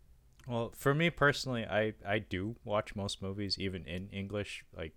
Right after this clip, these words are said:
uh, with subtitles. It's just a thing I've done my whole life. Um,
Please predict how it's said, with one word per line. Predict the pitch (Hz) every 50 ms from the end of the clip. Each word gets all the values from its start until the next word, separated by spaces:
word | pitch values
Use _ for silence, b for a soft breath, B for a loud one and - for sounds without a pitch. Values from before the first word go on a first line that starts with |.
| - - _ _ _ _ - -
uh, | - 80 76 78 82
with | 120 104 101 95 -
subtitles. | - - 92 82 - - 90 92 95 101 104 - -
It's | - - -
just | - - - -
a | 92
thing | - - 92 85 85
I've | 85 85 82 -
done | 82 82 85 85 85
my | 87 82
whole | - 90 87 85
life. | 85 85 90 90 - - - - - 90
Um, | 87 87 85